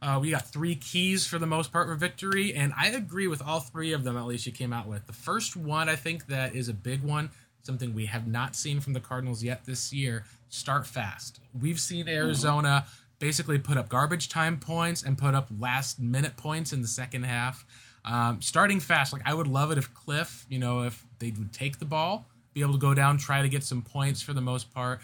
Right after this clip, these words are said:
Speaker 1: But even if they're not able to, just finding a way to start fast, get the offense going in that first half.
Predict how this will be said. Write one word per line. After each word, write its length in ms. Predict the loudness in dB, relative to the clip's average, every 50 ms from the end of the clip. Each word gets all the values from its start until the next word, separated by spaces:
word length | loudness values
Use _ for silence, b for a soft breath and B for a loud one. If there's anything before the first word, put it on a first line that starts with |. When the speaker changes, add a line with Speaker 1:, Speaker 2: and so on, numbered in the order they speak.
| b b b b b
Speaker 1:
But 140 | b -4 -2
even 200 | 0 2 2 2
if 100 | 2 2
they're 120 | 0 2
not 200 | 4 6 6 6
able 240 | 4 2 2 0 -2 -2
to, 180 | -2 -2 -2
just 200 | 0 -2 -2 -4
finding 320 | -2 0 0 2 2 0 0
a 80 | 0
way 160 | 0 2 2
to 80 | 2 2
start 320 | 2 2 0 0 0 -2
fast, 460 | -4 -4 0 2 2 2 2 0 -2 -4
get 140 | -4 -4
the 80 | -2 0
offense 400 | 0 0 0 0 0 -2 -2 -2
going 320 | -2 -2 0 0 2 2
in 80 | 0 0
that 160 | -2 -4 -6
first 380 | -10 -10 -8 -8 -8 -8 -10 -8
half. 380 | -4 -2 -2 -2 -2 -4 -6